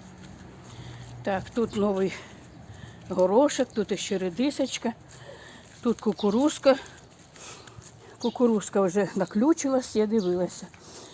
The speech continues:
А тепер ось гляньте. Оце горошок, професійне насіння Альфа. Бачите?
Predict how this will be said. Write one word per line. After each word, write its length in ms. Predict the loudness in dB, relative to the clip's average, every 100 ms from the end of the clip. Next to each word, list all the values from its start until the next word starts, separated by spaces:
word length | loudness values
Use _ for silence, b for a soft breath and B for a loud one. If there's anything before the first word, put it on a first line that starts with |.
| B -2
А 80 |
тепер 320 | 4 8 10 10
ось 180 | 10
гляньте. 460 | 8 8 8 2 -2 -8 -20 -20 -20 _ B B B B B B B B B -4
Оце 340 | -2 8 10
горошок, 680 | 12 12 12 12 10 6 4 B B B B B -20 -20 B B B B B B B B -8
професійне 680 | -4 -4 -2 2 4 4
насіння 720 | 4 2 0 2 4 4 4 2 B B -2
Альфа. 440 | 0 0 -4 -12 -12 -20 -20 -20 -20 -20 -20 -20 -20 -20 -20 -20 -20 -20 -20 b b b b b
Бачите? 440 | -6 -4 -6 -12